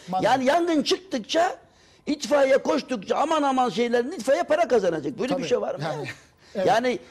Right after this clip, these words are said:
Speaker 2: yangın üzerinden diye itfaiye prim çıkarsa, ne kadar çok yangın söndür o kadar prim verdin.
Speaker 1: Hani
Speaker 2: Git kendin yak o
Speaker 1: bunu
Speaker 2: zaman
Speaker 1: rahmetli
Speaker 2: bir yerlerde.
Speaker 1: Kemal Sunal çok güzel, e, mizaha dökmüştü. E, bir kız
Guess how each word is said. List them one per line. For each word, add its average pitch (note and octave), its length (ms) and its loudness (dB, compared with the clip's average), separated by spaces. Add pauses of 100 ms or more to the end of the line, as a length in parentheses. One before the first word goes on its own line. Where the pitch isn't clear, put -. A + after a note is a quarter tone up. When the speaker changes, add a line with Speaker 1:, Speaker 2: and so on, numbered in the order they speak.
(120)
Speaker 2:
yangın B3 500 -2
üzerinden G3+ 560 0
diye F#3 100 -2
itfaiye A#3 380 0
prim A#3+ 260 -4
çıkarsa, D3+ 380 -4
ne B3+ 140 0
kadar G#3+ 240 0
çok G3+ 200 -2
yangın F#3+ 220 -2
söndür A3+ 300 -2
o A3+ 60 4
kadar A#3 200 2
prim B3 240 -8
verdin. G3 300 -6
Speaker 1:
Hani F#3 120 -8
Speaker 2:
Git C4 140 -6
kendin D4+ 280 2
yak C4+ 180 2
o - 40 -12
Speaker 1:
bunu F3 100 -4
Speaker 2:
zaman D#3 280 -2
Speaker 1:
rahmetli G3+ 300 -2
Speaker 2:
bir G#3 60 -2
yerlerde. G3 160 2
Speaker 1:
Kemal G3 180 -2
Sunal G3+ 260 -6
çok - 280 -12
güzel, F#3+ 260 -4 (460)
e, E3+ 320 -6
mizaha F3 420 -6
dökmüştü. D3 560 -12 (580)
E, D3 180 -12
bir E3 60 -6
kız - 440 -10